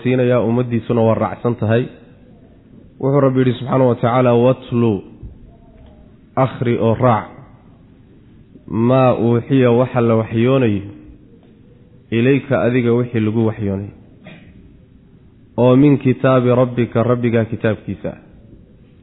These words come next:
Laa mubaddila, wax beddela, likalimaatihi, alla kelimooyinkiisa, mawjuudun, ma ahani mid jira."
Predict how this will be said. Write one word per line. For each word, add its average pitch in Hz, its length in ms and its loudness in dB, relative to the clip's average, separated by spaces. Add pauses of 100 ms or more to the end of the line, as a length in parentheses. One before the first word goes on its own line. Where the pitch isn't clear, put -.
(800)
Laa 139 280 4
mubaddila, 131 720 2
wax 127 180 2 (120)
beddela, 104 380 0 (1400)
likalimaatihi, 123 1120 0
alla 123 320 -2
kelimooyinkiisa, 120 1080 -2 (1300)
mawjuudun, 123 640 0
ma 117 180 0
ahani 104 220 -2
mid 104 180 -6
jira." - 240 -14